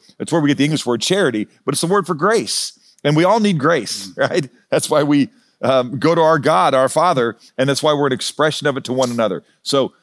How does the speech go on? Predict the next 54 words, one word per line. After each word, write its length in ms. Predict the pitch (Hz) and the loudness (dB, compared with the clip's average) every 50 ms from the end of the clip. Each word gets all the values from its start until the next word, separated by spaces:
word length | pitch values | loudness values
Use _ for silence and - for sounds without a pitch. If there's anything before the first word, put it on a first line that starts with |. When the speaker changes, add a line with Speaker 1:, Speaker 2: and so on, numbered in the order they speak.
| _ _ _ | _ _ _
Speaker 1:
uh, 140 | - 123 120 - - | -2 -2 -2 -2 -2
Charis 400 | - 190 208 233 226 175 - 151 | 0 0 2 2 2 0 0 -2
meets 220 | 175 170 147 - | -2 -2 -2 -4
the 100 | - 135 | -2 -2
larger 460 | 127 120 131 143 165 185 165 156 175 | 0 2 2 2 2 2 2 0 0
needs, 360 | 170 170 175 175 175 170 - 127 | 0 0 0 0 0 -2 -4 -4
more 360 | 139 143 143 135 131 113 - _ _ _ | -4 -2 0 0 0 -2 -4 _ _ _
sustained 520 | - - 131 - - - 160 170 175 165 160 | -6 -4 -2 -2 0 0 0 0 2 0 0
needs. 200 | 170 170 165 107 | 0 0 0 -2
But 140 | 127 - 135 | -2 -2 -2
as 80 | 127 | -2
Bo 200 | - - 185 190 | 0 0 0 0
said, 220 | 175 - 139 117 - | 0 0 0 -2 -2
sometimes, 440 | - 156 151 131 160 147 135 110 - - _ _ _ | -2 -4 -2 0 0 0 0 -2 -4 -10 _ _ _
"Hey, 280 | - 151 147 127 101 - - _ _ _ | -2 0 0 0 0 -2 -8 _ _ _
nobody 420 | - 110 120 131 143 165 165 180 165 | -6 -2 0 2 2 2 2 2 0
in 40 | 160 | 0
our 40 | |
community 280 | - - 147 156 156 127 | -2 -2 -4 -4 -2 0
group 160 | 135 156 117 | -2 -2 -2
can 120 | 98 117 127 | -4 -4 -2
get 140 | 123 135 135 | 0 0 2
out, 260 | 139 143 143 143 135 | 2 2 0 0 0
or 60 | 131 | -2
we're 160 | 117 113 127 | 0 2 2
all 140 | 139 147 143 | 2 2 2
working, 300 | 131 143 143 127 135 135 | 2 0 0 -2 -2 -4
we 80 | 127 117 | -2 -2
have 80 | 110 | -4
small 260 | - - 139 143 139 135 | -4 -4 -2 -2 -2 -2
children. 460 | - - 143 143 135 143 143 139 117 _ _ _ _ _ | -2 -2 -2 0 0 -2 -4 -4 -6 _ _ _ _ _
Can 120 | - 107 | -10 -8
somebody 240 | - - 147 139 139 131 | -8 -6 -4 -2 -2 0
run 160 | 139 147 139 | 0 -2 -2
some 160 | - 123 127 | -2 -2 -2
errands 240 | 135 139 143 127 - | -2 -2 -2 -4 -4
for 260 | - 139 139 139 139 | -4 -4 -2 -2 -2
us?" 160 | 135 - - - _ _ _ _ | -2 -4 -8 -12 _ _ _ _
And 120 | - 127 135 | -4 -2 0
maybe 160 | 143 143 139 | 0 2 2
even 120 | 135 131 | 0 0
more 140 | 135 135 131 - | 0 -2 -2 -2
complicated 560 | - 143 147 - - 135 - 147 139 131 127 | -2 -4 -4 -2 -4 -4 -4 -4 -4 -4 -6
needs. 320 | 135 139 143 139 131 - - _ _ _ _ _ _ _ _ _ _ _ _ - | -4 -2 -2 -4 -4 -6 -12 _ _ _ _ _ _ _ _ _ _ _ _ -2
We're 200 | 127 135 170 196 | 0 2 2 2
gonna 260 | 240 240 196 156 - | 2 2 2 0 0
begin 540 | - 143 127 98 135 123 104 139 156 180 190 | -4 -8 -4 -2 -2 0 0 0 0 2 0
to 60 | 196 | 0
have 360 | 160 135 110 107 104 104 107 - | -2 -2 -4 -4 -6 -6 -8 -8
a 80 | - 120 | -10 -10
forum 360 | - - 151 139 127 107 92 | -6 -4 -2 0 0 0 -2
for 120 | - 107 104 | -2 -4 -2
members 360 | 110 131 156 170 185 156 156 | 0 0 0 0 2 2 2
only 320 | 165 143 117 98 - - | 0 0 -2 -4 -8 -12